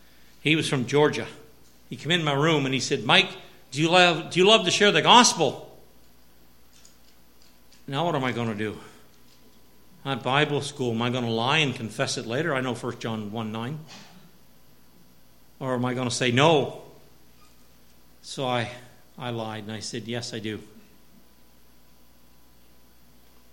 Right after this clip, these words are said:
He said, "Let's go." So we headed out to Bible school and we started walking down Je-, uh, Ma-, uh,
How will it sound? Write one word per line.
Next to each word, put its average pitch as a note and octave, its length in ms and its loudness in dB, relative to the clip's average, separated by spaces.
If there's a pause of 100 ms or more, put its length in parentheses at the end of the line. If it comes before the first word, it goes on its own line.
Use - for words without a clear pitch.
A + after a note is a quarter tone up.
(140)
He A#2+ 120 -10
said, B2 200 -6
"Let's B2+ 220 -4
go." A#2+ 260 -4 (760)
So - 140 -10
we B2 100 0
headed C#3+ 240 2
out C#3 160 0
to A#2+ 40 -6
Bible C3 400 2
school - 200 -6
and B2+ 100 -4
we A#2+ 80 -2
started B2+ 300 -4
walking C3 360 -4
down B2+ 340 -2
Je-, C3+ 220 -6
uh, - 40 -12
Ma-, B2+ 160 -2
uh, C3+ 380 -2